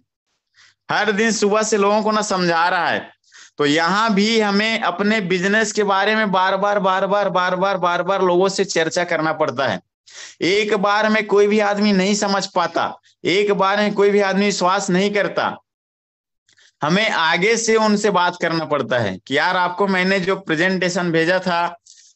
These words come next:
उसमें से आपको क्या क्या अच्छा लगा। अगर आप नए हो तो आप अपने सीनियर को बात कराना, सीनियर से कि दोस्त से, मेरे सीनियर हैं इस बिजनेस में, काफी समय से काम कर रहे हैं, मेरे जैसे हजारों लोगों को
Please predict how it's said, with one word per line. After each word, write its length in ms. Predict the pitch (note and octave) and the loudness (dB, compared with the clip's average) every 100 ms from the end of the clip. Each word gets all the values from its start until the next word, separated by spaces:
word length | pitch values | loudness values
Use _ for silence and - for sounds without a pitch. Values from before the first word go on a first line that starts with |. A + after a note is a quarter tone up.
| _ | _
उसमें 380 | - D#3 F3+ G3+ | -2 0 2 2
से 140 | G#3 G3 | 2 0
आपको 300 | F#3+ F#3+ G3+ | 0 -2 -2
क्या 220 | G3 F3+ | 0 -2
क्या 180 | F3+ F#3 | -2 -2
अच्छा 260 | F3+ F3+ | -2 -2
लगा। 320 | D#3 G#2 F#2+ F2+ _ _ _ _ _ _ _ _ _ _ _ _ _ _ _ _ _ _ _ _ _ - | -2 0 -2 -6 _ _ _ _ _ _ _ _ _ _ _ _ _ _ _ _ _ _ _ _ _ -8
अगर 320 | B2+ D#3 G3+ | -2 0 0
आप 180 | G#3 G#3 | 0 0
नए 360 | G3 E3+ F#3+ A3+ | 0 2 2 2
हो 220 | G#3+ A3 | 2 2
तो 120 | G#3+ | 2
आप 200 | G#3+ G3+ | 0 2
अपने 240 | G#3 G#3+ G#3 | 0 0 -2
सीनियर 460 | F3+ F3+ F#3+ A3 | 0 2 2 0
को 320 | G#3+ G#3+ A3 | 0 2 2
बात 500 | G#3+ G#3 B2+ D#3+ F#3+ - | 0 -4 -2 -2 -2 -2
कराना, 360 | G#3 G#3 G#3 | -2 0 -2
सीनियर 400 | G#3 F#3 F3+ G3+ | 0 0 2 2
से 400 | G3+ G#3 G#3+ G#3+ - - | 0 0 0 -4 -16 -12
कि 100 | - | -8
दोस्त 320 | C#3 E3 G#3+ G#3 | -2 0 0 -2
से, 140 | G#3 | -2
मेरे 200 | G#3 G#3 | 0 0
सीनियर 440 | G3+ F3+ F3+ G#3 | 0 0 2 2
हैं 80 | G3+ | 2
इस 80 | F#3 | 0
बिजनेस 420 | D#3+ E3 G3 G3+ | -2 0 0 0
में, 120 | G3+ | -4
काफी 340 | G3 E3+ - G#3 | -2 -4 -2 -2
समय 360 | - G#3 G3+ | -2 -2 -2
से 100 | G3+ - | -2 -2
काम 280 | F3 G3+ | -2 0
कर 160 | F#3+ G3 | -2 -2
रहे 80 | G3 | 0
हैं, 80 | F3 | 0
मेरे 200 | E3 G3 | 0 0
जैसे 220 | F#3 F#3+ | 0 -2
हजारों 420 | D3+ D3+ D#3+ F#3+ | -2 -2 0 2
लोगों 160 | F#3+ F#3 | 2 2
को 300 | G3 G3+ | 0 -2